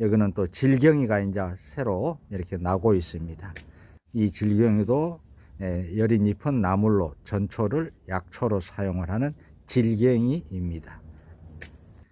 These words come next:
이 질경이는 차전차라에서, 예, 마차가 지나가도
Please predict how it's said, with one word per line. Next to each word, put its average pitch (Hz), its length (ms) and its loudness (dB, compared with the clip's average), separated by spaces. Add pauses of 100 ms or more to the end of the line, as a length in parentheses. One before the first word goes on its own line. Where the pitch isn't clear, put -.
(380)
이 110 160 0
질경이는 120 840 4
차전차라에서, 117 1300 -2 (420)
예, 92 80 -2
마차가 107 800 2
지나가도 117 840 -2